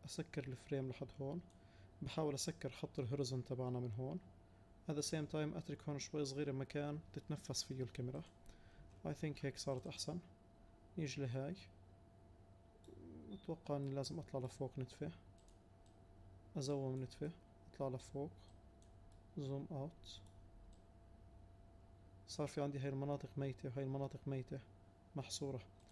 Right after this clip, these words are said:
لو رجعت لقيمة واحد وخمسة بلاقي إنه هاي الشغلات في معي مجال إني أعمل زوم إن. At the same time لساتني مسيطر على إيش؟ مسيطر على الديزاين. فرح أستبع قيمة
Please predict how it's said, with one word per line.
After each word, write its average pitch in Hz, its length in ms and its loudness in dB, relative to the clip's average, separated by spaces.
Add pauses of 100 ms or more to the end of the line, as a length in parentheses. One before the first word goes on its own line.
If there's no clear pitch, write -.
(360)
لو 143 80 4
رجعت 143 320 2
لقيمة 143 420 2
واحد 143 180 2
وخمسة 143 500 2 (760)
بلاقي 147 220 2
إنه 143 100 4
هاي 143 80 4
الشغلات 143 540 2 (720)
في 160 140 2
معي 147 140 4
مجال 139 300 4
إني 131 120 2
أعمل 131 200 2
زوم 135 280 0
إن. 175 220 2 (1500)
At 160 200 4
the 151 60 4
same 151 320 4
time 156 40 4
لساتني 147 580 4
مسيطر 143 460 2
على 139 260 2
إيش؟ - 260 -4
مسيطر 143 420 2
على 127 80 4
الديزاين. 131 360 0 (680)
فرح - 160 2
أستبع 143 360 6
قيمة 135 260 6